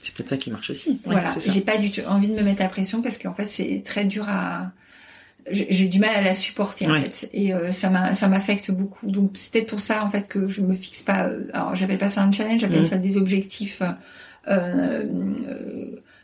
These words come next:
Speaker 2: de rêve.
Speaker 1: Ouais.
Speaker 2: Après, enfin, si, j'ai
Speaker 1: Tu
Speaker 2: des
Speaker 1: vas à ton
Speaker 2: rêves,
Speaker 1: rythme.
Speaker 2: euh, j'ai, j'aimerais avoir une grande
Speaker 1: <laughs>
Speaker 2: équipe, euh, euh, j'aimerais avoir des bureaux plus grands,
Speaker 1: Ouais.
Speaker 2: euh,
Speaker 1: Ça viendra par la
Speaker 2: euh,
Speaker 1: suite,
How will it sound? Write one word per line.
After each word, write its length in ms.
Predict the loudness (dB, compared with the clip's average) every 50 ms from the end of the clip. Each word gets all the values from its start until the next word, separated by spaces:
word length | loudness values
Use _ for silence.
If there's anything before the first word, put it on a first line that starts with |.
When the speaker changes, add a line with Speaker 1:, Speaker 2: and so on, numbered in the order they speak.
| _
Speaker 2:
de 160 | -2 2 2 2
rêve. 480 | 2 2 2 2 2 0 0 -2 -4 -4 -2
Speaker 1:
Ouais. 260 | 0 0 0 0 -2 -4 -8 -20 -20 -20 -20 -20 -20 _ _
Speaker 2:
Après, 360 | -14 -6 0 2 4 6 6 4
enfin, 180 | 4 0 -2 -4
si, 260 | -4 -4 -2 -2 0
j'ai 80 | 2 2
Speaker 1:
Tu 40 | 2 2
Speaker 2:
des 80 | 2 2
Speaker 1:
vas 60 | 4
à 20 |
ton 60 | 4 4 2 2 2
Speaker 2:
rêves, 80 | 2
Speaker 1:
rythme. 260 | 0 0 0 0 -2 -4
Speaker 2:
euh, 420 | -4 -4 -4 -4 -4 -4 -4 -4 -4
j'ai, 200 | -4 -6 -6 -6
j'aimerais 360 | -6 -6 -6 -6 -6 -6 -6
avoir 240 | -6 -6 -6 -6 -6
une 120 | -6 -8 -8
grande 240 | -4 -4 -2 -2
Speaker 1:
<laughs> 80 | -2 -4
Speaker 2:
équipe, 260 | -6 -10 -6 2 4 6 6 6 4 2
euh, 400 | 2 4 4 2 0 -2 -6 -8 -10 -12 -16 -20 -20 -20 -12 -6
euh, 160 | -4 -2 -2 0
j'aimerais 300 | 0 0 -2 -2 -2 -4
avoir 180 | -4 -6 -6 -6
des 100 | -6 -6
bureaux 280 | -4 -4 -4 -4 -4 -6
plus 200 | -8 -8 -8 -4
grands, 540 | -2 0 2 4 6 6 6 6 4 2 2
Speaker 1:
Ouais. 40 | 2
Speaker 2:
euh, 280 | -2 -2 -4 -8 -10 -10
Speaker 1:
Ça 160 | -8 -6 -4
viendra 240 | -4 -2 -2 0 2
par 160 | 2 2 2
la 60 | 2
Speaker 2:
euh, 20 |
Speaker 1:
suite, 200 | 4 4 4 4